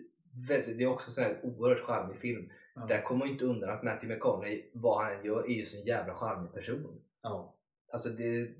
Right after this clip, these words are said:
Speaker 1: ser man en komedi eller ser man en, en actionfilm eller vad som helst, han har ju en sån fruktansvärd jävla southern charm, så att,
Speaker 2: Ja.
Speaker 1: ja, det är ju helt sjukt. Få människor som är det, som kan fånga på det sättet.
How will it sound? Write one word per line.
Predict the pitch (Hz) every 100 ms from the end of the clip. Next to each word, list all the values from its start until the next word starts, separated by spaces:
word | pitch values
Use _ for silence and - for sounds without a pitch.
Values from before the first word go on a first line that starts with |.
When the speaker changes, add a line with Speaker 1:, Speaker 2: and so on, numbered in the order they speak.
| 123 123 135
Speaker 1:
ser |
man | 117 110
en | 120
komedi | 123 120 117 117
eller | 117 113
ser | 117 104
man | 107
en, | 110
en | 110
actionfilm | 117 117 - 92 110
eller | 110
vad | 104
som | 113
helst, | 113 113
han | 107
har | 123 117
ju |
en | 110
sån | 110 107 -
fruktansvärd | 131 151 151 - 117 113 104 82
jävla | 101 98
southern | - 113 95 95 101 -
charm, | 113 113 120 95
så | -
att, | -
Speaker 2:
Ja. | 123 104 90 - _ _ _ _ _ _ -
Speaker 1:
ja, | 110 113
det | 110
är | 110
ju | 110
helt | 110
sjukt. | - 120 120 - -
Få | 160 139
människor | 131 120 110
som | 110 110
är | 117 135
det, | - 101
som | 98
kan | 107
fånga | - 123 101 104
på | -
det | 117
sättet. | - -